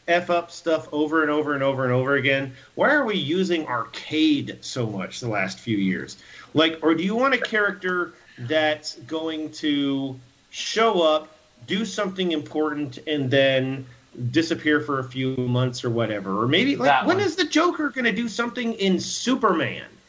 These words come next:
Speaker 1: When is the, when is, when is Magneto gonna be, when is it gonna be like, you know, uh, uh, n-, oh, what is it? The, uh, the supervillain switch o-, I can't remember what it was called in the eighties. Uh, they, or the early nineties where they did it, and it's like, okay, what if Magneto fought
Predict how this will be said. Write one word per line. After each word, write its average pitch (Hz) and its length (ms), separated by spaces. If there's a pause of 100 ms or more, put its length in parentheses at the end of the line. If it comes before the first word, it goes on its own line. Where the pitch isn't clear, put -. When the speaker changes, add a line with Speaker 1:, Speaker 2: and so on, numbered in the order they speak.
(340)
Speaker 1:
When 339 220
is 311 200
the, 277 180
when 285 220
is, 311 300 (380)
when 320 180
is 320 220
Magneto 196 760
gonna 165 220
be, 170 140
when 254 180
is 302 140
it - 80
gonna 226 220
be 190 200
like, 156 340
you 160 100
know, 135 380 (600)
uh, 131 800 (120)
uh, 123 480
n-, 175 180
oh, 156 240
what 147 260
is 123 180
it? 104 140
The, 110 220
uh, 98 140
the 123 100
supervillain 160 880
switch 156 440
o-, 143 160
I 139 80
can't 190 200
remember 156 160
what 151 120
it 123 60
was 123 120
called 107 320
in 110 80
the 110 140
eighties. 104 520 (560)
Uh, 127 280
they, 123 280
or 151 140
the 147 200
early 160 320
nineties 127 440
where 127 140
they 120 100
did 123 200
it, 117 100
and 120 100
it's 120 160
like, 123 160
okay, 185 240
what 175 160
if 185 140
Magneto 151 560
fought 135 440